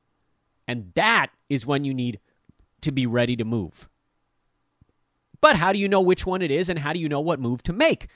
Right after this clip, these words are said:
That's also a really long discussion that we're gonna try to mash into two and a half minutes. First of all,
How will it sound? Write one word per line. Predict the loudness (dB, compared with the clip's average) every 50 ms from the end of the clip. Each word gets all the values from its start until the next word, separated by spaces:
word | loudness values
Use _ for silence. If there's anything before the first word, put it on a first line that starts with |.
| _ _ _ _ _ _ _
That's | 0 0 2 4 4
also | 4 4 4 2 0 2 2
a | 2
really | 4 4 4 2 2 0
long | 0 -2 -2 -2
discussion | -4 -6 -6 -4 -4 -4 -2 -4 -6 -6
that | -4 -4 -4
we're | -4 -4
gonna | -4 -4 0
try | 2 2
to | 2 2
mash | 0 -2 -4 -4 -2 -2 -2 -4 -4 -4 -6
into | -8 -8 -10
two | -8 -6 -4 -2
and | -2 -2
a | 0
half | 0 0 -2 -2 -4
minutes. | -4 -4 -4 -4 -6 -10 -14 _ _ _ _ _ _ _ _
First | 0 2 2 2 2 0
of | -2
all, | -2 -2 -2 -4 -6 -8